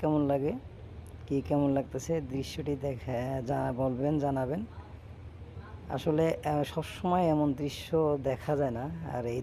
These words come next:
ধরনের দৃশ্যগুলি পাওয়াও যায় না, যে কারণে ভিডিও করার লোভটা সামলাতে পারলাম না। আসলে আমার কাজটি ভিডিও করা, কারণ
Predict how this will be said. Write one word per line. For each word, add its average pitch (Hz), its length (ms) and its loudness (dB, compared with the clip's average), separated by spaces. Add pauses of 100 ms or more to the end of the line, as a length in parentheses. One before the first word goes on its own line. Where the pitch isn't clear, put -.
ধরনের 135 340 2 (120)
দৃশ্যগুলি 131 520 -4 (100)
পাওয়াও 127 380 2
যায় 123 180 0
না, 165 60 -4 (920)
যে 151 180 6
কারণে 147 300 6 (520)
ভিডিও 143 300 8
করার 160 260 6
লোভটা 139 260 2 (100)
সামলাতে 143 480 2
পারলাম 147 280 2 (100)
না। 143 60 0 (120)
আসলে 156 340 0
আমার 156 220 0
কাজটি 147 320 -4 (160)
ভিডিও 143 260 2
করা, 127 180 0 (960)
কারণ 127 180 0